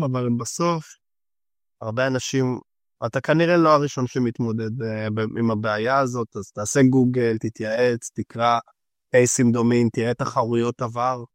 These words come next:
אה, ו-, ותנסה להבין את הכיוון. ועם הזמן,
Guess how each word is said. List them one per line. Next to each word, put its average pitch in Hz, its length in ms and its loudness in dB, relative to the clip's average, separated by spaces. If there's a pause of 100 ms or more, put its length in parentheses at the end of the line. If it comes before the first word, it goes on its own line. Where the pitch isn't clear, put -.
(460)
אה, 107 360 -6 (160)
ו-, 107 340 -2
ותנסה 113 640 0
להבין 113 480 2
את 107 120 -4
הכיוון. 110 500 -8 (420)
ועם 143 340 6
הזמן, 349 360 2